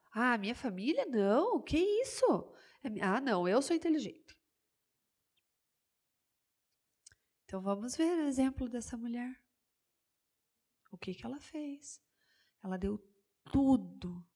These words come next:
pra Jesus. Ela teve essa coragem de oferecer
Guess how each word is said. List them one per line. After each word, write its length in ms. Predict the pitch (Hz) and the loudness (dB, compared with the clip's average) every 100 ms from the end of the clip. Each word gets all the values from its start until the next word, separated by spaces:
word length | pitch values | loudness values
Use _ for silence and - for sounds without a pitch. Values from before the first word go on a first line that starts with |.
| _ _ _ _ _ _ _ _ _ | _ _ _ _ _ _ _ _ _
pra 180 | - 175 | -12 -10
Jesus. 720 | 170 175 175 - 190 - - _ _ _ _ _ _ _ _ _ _ _ _ _ _ _ _ _ _ _ _ _ _ _ _ _ _ _ _ _ _ _ _ _ | -8 -10 -14 -20 -20 -20 -20 _ _ _ _ _ _ _ _ _ _ _ _ _ _ _ _ _ _ _ _ _ _ _ _ _ _ _ _ _ _ _ _ _
Ela 240 | 202 180 | -10 -8
teve 340 | 180 - 214 233 | -8 -6 -4 -4
essa 180 | - 226 | -6 -10
coragem 600 | 233 214 180 180 180 180 | -6 -2 -2 -4 -8 -6
de 120 | 190 | -6
oferecer 760 | 190 214 190 196 - 214 214 | -6 -8 -6 -6 -4 -4 -4